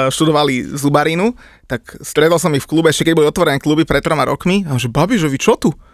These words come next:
A že, "No, tuto sprevádzame Angličanov, že sa tým živíme popri, oné, štúdiu." A že, "Vy sprevádzate Angličanov po meste?" A že, že, "A vy aj pijete, že pozvem vás na nejaký drink?" Že, "Jasné, že to len tam my v Iráne nemôžeme piť, že tuto je jasné, nikto nevidí." No, tak vidíš.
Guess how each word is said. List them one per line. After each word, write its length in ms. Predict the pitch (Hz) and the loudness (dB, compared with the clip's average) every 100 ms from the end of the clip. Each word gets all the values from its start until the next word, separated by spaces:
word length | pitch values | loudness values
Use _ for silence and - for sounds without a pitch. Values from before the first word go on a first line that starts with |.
| - | -20
A 80 | _ | _
že, 100 | 269 | -4
"No, 200 | 415 539 539 | 0 2 2
tuto 220 | 440 427 | 2 0
sprevádzame 500 | - 277 294 226 180 | 0 0 0 0 0
Angličanov, 600 | 180 220 220 190 165 156 | 0 0 0 0 0 0
že 80 | 156 | 0
sa 100 | 185 | 0
tým 140 | 165 | 0
živíme 400 | 151 165 185 151 | 0 0 0 0
popri, 480 | 135 160 - 156 147 | 0 -2 -2 -2 0
oné, 220 | 143 135 | 0 0
štúdiu." 500 | 131 - 160 151 120 - - - _ _ | -2 0 2 2 -2 -6 -16 -20 _ _
A 160 | 110 | -20
že, 80 | 110 | -14
"Vy 160 | 123 196 | -8 -4
sprevádzate 480 | 165 180 214 226 | -2 0 0 0
Angličanov 520 | 143 165 226 269 254 185 | 0 0 -2 -2 -2 -2
po 120 | - | -2
meste?" 320 | 226 - 262 | -2 -2 -2
A 160 | 175 127 | 0 0
že, 240 | 127 127 | -2 -4
že, 140 | 123 117 | -4 -8
"A 80 | |
vy 160 | 113 120 | -8 -4
aj 220 | 127 107 | -2 -4
pijete, 400 | - 139 226 - | -6 -2 -2 0
že 120 | 370 196 | -2 -2
pozvem 280 | 147 165 | -4 -2
vás 80 | 170 | -2
na 120 | 160 165 | 0 -2
nejaký 180 | 170 139 | -4 -4
drink?" 300 | 147 190 156 | -2 -2 -2
Že, 160 | 151 | -4
"Jasné, 580 | 208 440 508 - 381 349 330 | 0 2 2 0 0 2 2
že 100 | 220 | 0
to 160 | 220 285 | 0 0
len 140 | 285 | 2
tam 240 | 240 247 262 | 2 2 2
my 160 | 240 | 0
v 80 | 196 | 0
Iráne 280 | 190 220 196 | 2 2 2
nemôžeme 420 | 165 160 156 156 | 2 2 0 -2
piť, 200 | 143 151 151 | -2 -2 -2
že 80 | 139 | -4
tuto 280 | - 202 131 | -6 -4 -2
je 80 | 120 | 0
jasné, 320 | 135 156 135 | 0 0 -4
nikto 280 | 139 139 127 | -6 -4 -4
nevidí." 360 | 123 120 110 - | -2 -4 -10 -14
No, 180 | - 208 | -8 -6
tak 200 | 220 - | -6 -8
vidíš. 400 | 127 117 - - | -8 -12 -14 -18